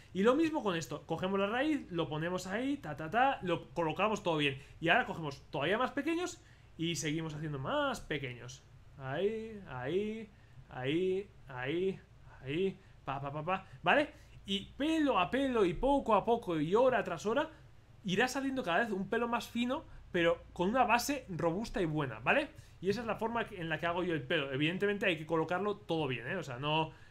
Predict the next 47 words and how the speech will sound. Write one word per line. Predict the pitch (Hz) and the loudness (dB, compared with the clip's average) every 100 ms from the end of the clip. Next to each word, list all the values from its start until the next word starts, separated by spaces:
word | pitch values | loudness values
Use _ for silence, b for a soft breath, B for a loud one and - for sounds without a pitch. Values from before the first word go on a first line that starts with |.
| B | B
no | 151 175 175 | -2 4 4
es | 175 160 190 - | 4 0 -4 -6
esto | - 170 - 165 | -4 -4 0 0
lo | 151 | 0
que | 160 | 0
hago, | 156 156 208 233 | 2 2 2 0
sino | - 143 | -6 -6
que | 139 143 | -2 -2
después | 139 135 180 170 | -2 -2 0 0
de | |
muchas | 170 170 165 | -2 -4 -2
horas | 190 147 | -2 -2
y | 139 | -2
colocando | 139 131 160 170 | -2 0 2 2
bien, | 240 320 B B B - - | 2 -2 B B B -20 -20
sale | - - 170 147 | -6 2 4 4
esto. | 131 127 - B - | 2 -4 -8 B -2
Por | 170 | 0
cierto, | 233 170 | 0 2
tenéis | 170 220 | 2 2
el | 262 | 0
vídeo | 202 247 254 269 226 | 0 2 4 4 2
de | 180 160 | 0 0
timelapse | 185 226 240 196 139 | 2 2 2 0 2
de | 160 | 0
Superman, | - 139 147 160 214 | -2 -4 -4 2 4
el | 170 | 4
que | 147 | 0
hice | 151 190 | -2 2
yo, | 196 | 2
el, | 156 139 143 | 2 -2 -4
el | 143 135 | -4 -4
Superman | 147 135 147 180 | -6 -4 0 2
amarillo | 160 147 180 185 | 2 2 2 2
este, | 190 226 - B B B - - | 2 -4 -6 B B B -20 -10
y | 196 156 | -6 -2
tenéis | 175 247 - - - | 0 0 -2 -12 -4
el | 165 160 | -2 0
vídeo | 208 226 220 196 180 | 0 4 6 6 4
en | 151 | 2
cámara | 190 214 202 | 2 6 6
rápida | 214 226 220 | 4 0 0
cómo | 190 190 | 0 4
hago | 185 170 | 4 4
el | 135 | 0
pelo, | 131 110 | -4 -4
¿vale? | 135 214 | -2 -2